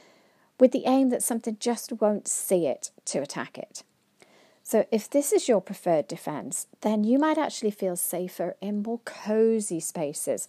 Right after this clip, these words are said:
locked away, hidden away. You might also prefer darker,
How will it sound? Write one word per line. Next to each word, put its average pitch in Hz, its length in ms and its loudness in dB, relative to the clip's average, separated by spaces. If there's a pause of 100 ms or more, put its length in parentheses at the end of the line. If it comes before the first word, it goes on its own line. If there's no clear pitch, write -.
(500)
locked 233 600 2
away, 170 520 -2
hidden 214 280 -2
away. 156 500 -4 (580)
You 269 140 6
might 269 240 4
also 277 340 0
prefer 185 800 -2 (960)
darker, 202 720 2